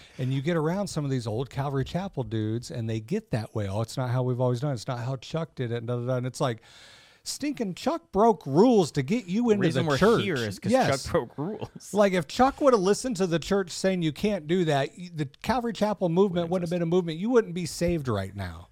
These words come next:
Speaker 2: True.
Speaker 1: So lay down your preferences because somebody else did so that you could come to the Lord.
Speaker 2: Yeah.
Speaker 1: Like, get over yourself for a
Speaker 2: Yeah.
Speaker 1: second here. Like, it, it's so crazy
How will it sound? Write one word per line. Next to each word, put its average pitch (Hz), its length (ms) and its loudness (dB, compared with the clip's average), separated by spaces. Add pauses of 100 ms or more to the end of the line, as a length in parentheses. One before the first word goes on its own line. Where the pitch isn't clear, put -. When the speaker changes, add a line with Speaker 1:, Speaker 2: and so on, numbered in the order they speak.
(720)
Speaker 2:
True. 123 80 -12
Speaker 1:
So 190 160 4
lay 233 280 2
down 269 300 2
your 233 140 4
preferences 175 680 2
because 151 300 -2
somebody 254 420 2
else 202 280 2
did 160 380 0
so 160 140 0
that 147 160 -4
you 202 280 0
could 165 220 -4
come 175 240 2
to 160 140 -2
the 139 100 0
Lord. 127 600 2
Speaker 2:
Yeah. 143 80 -6
Speaker 1:
Like, 123 200 0 (300)
get 285 220 -2 (180)
over 185 320 2
yourself 101 500 -8
for 117 160 -4
a 104 40 -2
Speaker 2:
Yeah. - 80 -2
Speaker 1:
second 180 320 -4
here. 123 140 2
Like, 120 180 0 (320)
it, 175 220 -4
it's 165 200 -6
so 214 420 -8
crazy 131 760 -8